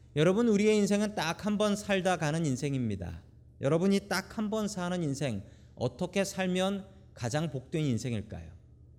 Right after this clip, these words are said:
하나님의 뜻대로 쓰임받는 사람이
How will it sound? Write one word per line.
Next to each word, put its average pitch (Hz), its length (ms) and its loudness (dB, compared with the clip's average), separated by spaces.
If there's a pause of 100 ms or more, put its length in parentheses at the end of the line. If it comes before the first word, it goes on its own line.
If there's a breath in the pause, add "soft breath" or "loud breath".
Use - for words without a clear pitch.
하나님의 147 480 2
뜻대로 190 420 2
쓰임받는 156 600 0
사람이 135 840 -2